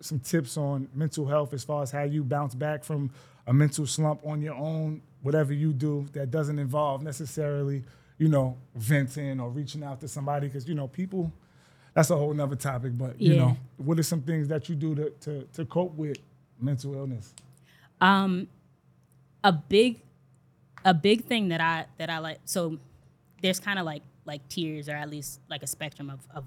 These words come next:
Speaker 2: what I like to tap into when I'm having a rough day or whatever.
Speaker 1: Of course.
Speaker 2: Um,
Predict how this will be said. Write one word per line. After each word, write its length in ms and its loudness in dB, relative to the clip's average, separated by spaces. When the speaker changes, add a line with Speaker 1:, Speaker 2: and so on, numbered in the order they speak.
Speaker 2:
what 140 -6
I 60 -6
like 280 -8
to 300 -12
tap 260 2
into 320 -6
when 120 -8
I'm 160 -4
having 260 -8
a 80 -10
rough 240 -12
day 180 -8
or 60 -8
whatever. 320 -8
Speaker 1:
Of 140 -8
course. 300 -8
Speaker 2:
Um, 400 0